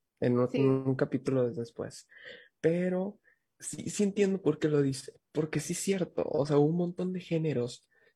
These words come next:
Speaker 1: Tienes grupo, o sea, tienes de que el movimiento emo, que en sí estaba chilo, pero op-, subjetivamente a mucha gente no le gustaba tanto, pues.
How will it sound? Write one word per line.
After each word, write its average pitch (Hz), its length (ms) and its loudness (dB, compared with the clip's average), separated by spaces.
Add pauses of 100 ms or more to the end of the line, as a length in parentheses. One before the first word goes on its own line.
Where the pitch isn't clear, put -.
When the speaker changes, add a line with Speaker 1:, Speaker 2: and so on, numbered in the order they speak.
Speaker 1:
Tienes 143 460 4
grupo, 135 440 0
o 143 40 2
sea, 131 300 -2
tienes 139 320 -2
de 143 120 -2
que 123 80 -2
el 117 60 -2
movimiento 127 600 -4
emo, 101 420 -6 (340)
que 131 100 2
en 127 80 2
sí - 340 -4 (120)
estaba 135 580 2
chilo, 180 760 -2 (360)
pero 151 420 2 (280)
op-, - 340 -2
subjetivamente 185 920 0
a 160 40 2
mucha 147 240 -2
gente 147 300 0
no 143 80 0
le 143 100 0
gustaba 131 540 -4
tanto, 131 480 -10
pues. - 340 -18